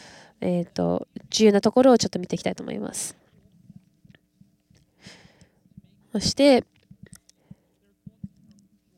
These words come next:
ヨエルの二、詩編の十六編、百十編からの引用なんですね。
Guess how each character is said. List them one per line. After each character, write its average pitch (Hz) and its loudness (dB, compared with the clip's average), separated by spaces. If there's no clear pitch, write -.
ヨ 240 8
エ 262 8
ル 208 4
の 180 2
二、 226 -2
詩 - 0
編 190 0
の 180 2
十 202 4
六 202 2
編、 175 -4
百 196 0
十 214 4
編 180 0
か 262 4
ら 269 6
の 202 2
引 185 -2
用 170 0
な 170 -6
ん 175 -10
で 175 -8
す - -12
ね。 240 0